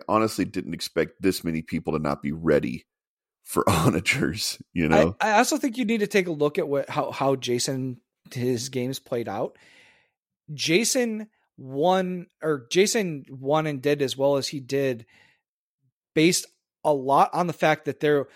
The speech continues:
Speaker 2: whenever he got a matchup that was good for him, he blew it off the table and got a nine or a ten. And then so that when he did run into a fleet that was more difficult for him and he got a four or a five or a six or whatever he got,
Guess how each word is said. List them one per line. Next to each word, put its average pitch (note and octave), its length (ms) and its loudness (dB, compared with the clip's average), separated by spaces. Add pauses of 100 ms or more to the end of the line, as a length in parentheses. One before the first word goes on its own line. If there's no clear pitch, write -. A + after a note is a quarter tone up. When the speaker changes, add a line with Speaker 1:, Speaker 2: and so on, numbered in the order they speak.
(120)
Speaker 2:
whenever E3+ 380 4
he G3 180 -2
got D3 320 6
a F#3+ 60 8
matchup D#3+ 440 0
that C#3 120 -2
was C#3+ 160 -2
good C#3 220 -4
for F#3 140 -2
him, G#3 240 -2 (240)
he E3+ 140 -4
blew D#3+ 260 2
it D3+ 60 6
off C#3 160 4
the B2+ 80 -6
table A#2+ 300 -6 (680)
and C#3 160 -6
got D3 180 6
a C#3+ 60 2
nine B2 240 -2
or A2+ 80 -6
a G#2+ 60 -6
ten. - 240 -12 (600)
And D3 140 -4
then D#3+ 220 4
so D#3+ 320 4
that C#3 260 2
when D#3+ 240 -2
he E3 140 -4
did G#3 240 4
run A3+ 180 2
into D#3+ 200 0
a C#3+ 40 2
fleet D3+ 300 -4
that C#3 140 0
was C3+ 160 -2
more C#3 160 -4
difficult C3+ 460 -8
for C3+ 220 -6
him C3 140 -8 (300)
and B2+ 120 -8
he B2+ 100 -8
got E3 280 6
a E3 40 4
four D3 340 0
or C3+ 60 0
a B2 60 -4
five C#3 300 -2
or B2+ 80 -4
a A#2 40 -6
six - 280 -8
or C#3 40 -8
whatever B2+ 340 -6
he A#2 100 -8
got, C#3 380 -2